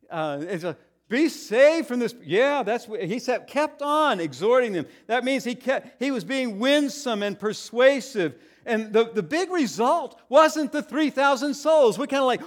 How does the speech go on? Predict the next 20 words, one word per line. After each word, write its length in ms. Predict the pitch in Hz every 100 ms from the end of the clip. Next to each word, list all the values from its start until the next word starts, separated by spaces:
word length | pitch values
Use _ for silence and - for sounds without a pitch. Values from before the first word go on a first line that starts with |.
| -
"Wow, 480 | 302 349 320 294 269
three 160 | 302 311
thousand 360 | 294 285 254
souls. 400 | 220 302 285 208
Mike, 240 | 202 285 -
wouldn't 140 | 277
that 120 | 269
be 80 | 269
great 300 | 214 285 240
when 100 | 214
you 100 | 269
preached 380 | - 285 240 -
that 120 | 220
three 200 | 233 294
thousand 400 | 247 262 214 226
people 320 | 240 240 175
came 220 | - 208
to 60 | 190
know 160 | 196 196
Christ?" 600 | 185 190 135 _ -